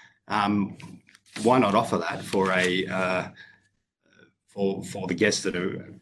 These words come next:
actually coming in and staying in Sydney for an extended period and see if they have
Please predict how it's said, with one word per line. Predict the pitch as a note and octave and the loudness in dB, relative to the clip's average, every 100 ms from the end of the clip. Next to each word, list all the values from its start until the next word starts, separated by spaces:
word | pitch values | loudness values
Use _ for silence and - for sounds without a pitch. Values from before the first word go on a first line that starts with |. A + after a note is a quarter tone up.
| _ _ | _ _
actually | G2 - E2+ | -6 -6 -4
coming | - G2 G2 | 0 0 2
in | G2+ | 2
and | F2 | 0
staying | F2 G2+ A2 G2+ | -2 0 2 0
in | |
Sydney | E2+ F2+ F2 | -2 -4 -4
for | E2+ | -4
an | F2 | -4
extended | E2+ - F2+ E2+ - | -6 -6 -4 -4 -4
period | - G2 | -2 0
and | G2+ F#2+ | 2 0
see | - G2 | 2 2
if | - _ _ _ F#2 F#2+ - _ F2+ F2 | 0 _ _ _ -20 -20 -20 _ _ -10
they | F#2 | -4
have | F#2 | -4